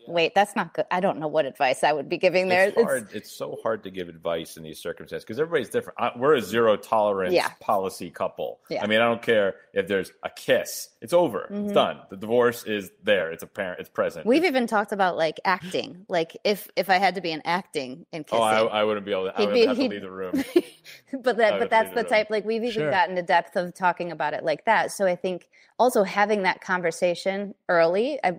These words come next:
Speaker 1: which I would, we didn't get a chance to ask, that is one thing that with Ben made things different. 'Cause I was a little bit of a,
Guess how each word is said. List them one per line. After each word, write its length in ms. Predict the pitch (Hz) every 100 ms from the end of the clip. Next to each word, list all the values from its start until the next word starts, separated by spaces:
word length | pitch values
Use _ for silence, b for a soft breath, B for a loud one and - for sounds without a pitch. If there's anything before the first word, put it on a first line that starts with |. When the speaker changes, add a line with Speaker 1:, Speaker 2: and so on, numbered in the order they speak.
| -
Speaker 1:
which 220 | 180 170
I 60 | 160
would, 180 | 160 175
we 120 | 165
didn't 160 | 165 156
get 140 | 160
a 40 |
chance 340 | 156 175 160 - -
to 240 | 156 139 -
ask, 440 | 165 135 143 - - B B B B B _ _
that 280 | 190 208 247
is 100 | 240
one 240 | 220 214 220
thing 460 | 214 185 220 262 196
that 200 | 185 170
with 180 | 180
Ben 340 | 165 160 180 196
made 240 | 175 180
things 220 | 202 185
different. 420 | - 226 139 - -
'Cause 180 | - 180
I 180 | 165 196
was 160 | 294 285
a 60 |
little 240 | 262 262 254
bit 180 | 262
of 140 | 254 247
a, 540 | 254 269 311 294 294